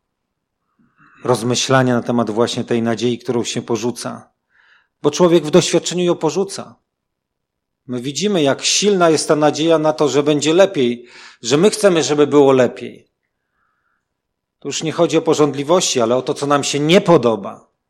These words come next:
To jest związane ze starą nadzieją, że chcemy ustawiać po swojemu ludzi, że oni nie chodzą według naszego zrozumienia.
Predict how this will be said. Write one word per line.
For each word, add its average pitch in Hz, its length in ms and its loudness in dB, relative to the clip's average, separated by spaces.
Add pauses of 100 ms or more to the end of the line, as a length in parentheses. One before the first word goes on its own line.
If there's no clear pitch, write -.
To 123 120 -16
jest 139 220 -4
związane 147 440 4
ze 135 120 2
starą 143 380 2
nadzieją, 143 640 -2 (880)
że 120 140 -8
chcemy 151 300 2
ustawiać 170 600 4
po 160 100 4
swojemu 147 460 4
ludzi, 170 520 -2 (1800)
że 117 140 -6
oni 156 160 0
nie 160 120 2
chodzą 160 340 2
według 156 300 2
naszego 151 360 2
zrozumienia. 147 720 -2